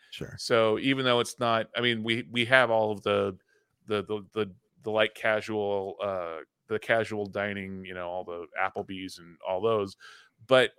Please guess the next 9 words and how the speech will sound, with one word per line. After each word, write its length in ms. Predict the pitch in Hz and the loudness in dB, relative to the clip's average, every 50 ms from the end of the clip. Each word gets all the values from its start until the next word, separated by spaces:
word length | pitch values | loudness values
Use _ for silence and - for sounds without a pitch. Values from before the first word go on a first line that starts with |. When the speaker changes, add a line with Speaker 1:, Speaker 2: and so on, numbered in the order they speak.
| _ _ | _ _
Speaker 2:
this 200 | 123 123 147 143 | -6 -4 -2 -2
is 100 | 143 131 | 2 4
also 320 | 135 139 143 139 - 135 120 | 6 6 6 6 6 6 6
a 60 | 110 | 6
twenty-four 540 | - - - 131 123 117 113 - 117 110 104 | 4 2 -4 -2 -2 -2 -2 0 2 2 4
hour 260 | 104 104 98 92 90 | 4 4 2 0 -2
town 640 | - - - - 123 123 117 107 101 98 92 85 - _ _ _ _ _ - - _ - | -6 -8 -6 -4 -2 -2 -2 -2 -2 -4 -6 -10 -14 _ _ _ _ _ -20 -20 _ 0
where 320 | 117 110 110 110 110 98 - - | 4 4 6 6 4 2 2 4
ev-, 140 | 117 117 | 4 4